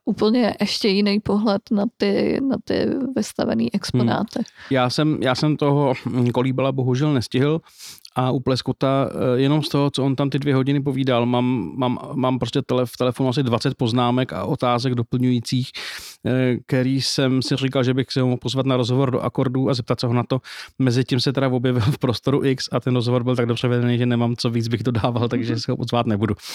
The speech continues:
Speaker 2: Děkuju,
Speaker 1: Takže
Speaker 2: Čestmíre.
Speaker 1: tady děláme ciz-, reklamu cizím podcastům, no. To
Speaker 2: No,
Speaker 1: jsme to
Speaker 2: tak
Speaker 1: dopracovali.
Speaker 2: <laughs> to nepotřebuju.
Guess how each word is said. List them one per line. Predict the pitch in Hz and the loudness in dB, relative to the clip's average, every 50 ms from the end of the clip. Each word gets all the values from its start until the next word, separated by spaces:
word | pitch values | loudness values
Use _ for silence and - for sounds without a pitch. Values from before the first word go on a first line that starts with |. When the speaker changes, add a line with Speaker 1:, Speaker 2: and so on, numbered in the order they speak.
| - - - - - - - - - - | -10 -10 -10 -10 -12 -12 -14 -16 -10 -2
Speaker 2:
Děkuju, | 127 123 - - 123 | -2 0 2 2 2
Speaker 1:
Takže | 113 - 117 | 2 2 0
Speaker 2:
Čestmíre. | 240 214 240 233 233 | 0 2 2 2 2
Speaker 1:
tady | 233 208 | 2 2
děláme | 220 220 220 214 214 214 220 | 2 2 2 2 2 2 0
ciz-, | 202 202 233 233 220 220 196 202 214 202 | 2 2 2 0 2 2 2 2 2 2
reklamu | 214 226 190 - 226 226 - - 214 | 2 2 0 0 0 0 0 0 -2
cizím | - - 226 196 220 220 220 202 | 0 0 2 2 4 4 2 2
podcastům, | 196 202 - - - - 220 226 - - - - 190 196 | 2 0 0 0 0 0 0 -2 -4 -4 -2 -2 0 0
no. | 185 170 160 - 214 - | 0 0 0 0 -2 -2
To | - - | -2 0
Speaker 2:
No, | 220 226 | 0 2
Speaker 1:
jsme | 226 214 | 2 2
to | 202 - | 2 0
Speaker 2:
tak | 214 196 | 0 0
Speaker 1:
dopracovali. | 196 190 - 202 190 190 - - 254 254 254 247 247 | 0 0 0 0 0 0 -2 -2 -2 0 2 2 2
Speaker 2:
<laughs> | 220 208 | 0 0
to | - | 0
nepotřebuju. | 120 117 113 131 - - - 139 123 113 117 117 113 120 | -2 -2 0 0 -2 0 0 0 0 0 2 0 0 0